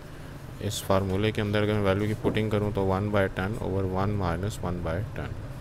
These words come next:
तो four into one by ten,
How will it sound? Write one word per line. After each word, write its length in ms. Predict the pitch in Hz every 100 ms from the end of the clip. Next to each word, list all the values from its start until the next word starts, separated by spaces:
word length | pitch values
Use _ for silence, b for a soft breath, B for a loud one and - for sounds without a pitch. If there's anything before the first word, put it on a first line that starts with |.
| - - B B B B B B - -
तो 120 | 95
four 540 | - - 104 107 110 110 - - - - 92
into 260 | 92 95 92
one 200 | 92 110
by 80 | 110 107 -
ten, 160 | 104